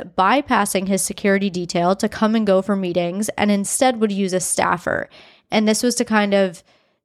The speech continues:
uh, keep his meetings in secret. So he would sometimes leave meetings off of his schedule entirely. The second time that this happened, one of his staffers asked him who he was meeting with, and he said, "Nate Paul."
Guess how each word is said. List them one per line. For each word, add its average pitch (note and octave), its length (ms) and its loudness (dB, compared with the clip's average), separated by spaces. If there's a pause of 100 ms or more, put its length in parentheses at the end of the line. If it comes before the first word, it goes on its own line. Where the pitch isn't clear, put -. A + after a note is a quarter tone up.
(100)
uh, A#2 120 -6 (200)
keep C4 220 2
his A3 140 2
meetings F#3+ 360 0
in F3+ 100 -6
secret. F3+ 480 -6 (200)
So A3 320 2
he A3 140 0
would A#3+ 120 0
sometimes D4 380 0
leave A#3+ 180 -2
meetings G#3 340 0
off G3 240 0
of G3+ 100 -4
his G#3 140 -2
schedule F3+ 360 -2
entirely. C#4+ 800 2 (440)
The G3+ 220 2
second A3+ 360 2
time A3 240 0
that G#3 100 0
this G#3 140 -2
happened, G3 400 2
one F#3+ 160 0
of G3 100 0
his G#3 120 0
staffers F#3 540 0
asked B3 300 0
him G3+ 160 0
who F#3 140 -4
he G3+ 240 -2
was F#3 160 -2
meeting E3+ 260 -4
with, E3+ 240 -8
and F3+ 140 -8
he E3+ 160 -8
said, E3+ 440 -2 (160)
"Nate F3 300 -8
Paul." - 420 0